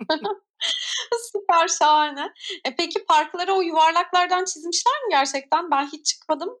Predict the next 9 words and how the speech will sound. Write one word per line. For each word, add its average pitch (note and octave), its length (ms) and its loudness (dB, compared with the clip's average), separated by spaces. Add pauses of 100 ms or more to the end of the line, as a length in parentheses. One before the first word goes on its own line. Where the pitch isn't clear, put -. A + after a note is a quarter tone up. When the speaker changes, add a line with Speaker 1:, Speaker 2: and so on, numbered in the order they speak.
Speaker 2:
görmedim C4+ 480 -2
o A3 100 -10
yüzden. G#3+ 320 -6
Speaker 1:
Bu A#3 40 -12
Göztepe E3+ 460 -4
Parkı'nda F3 500 -4
yok C#4+ 240 -6
en B2 120 -12
azından. G2+ 480 -14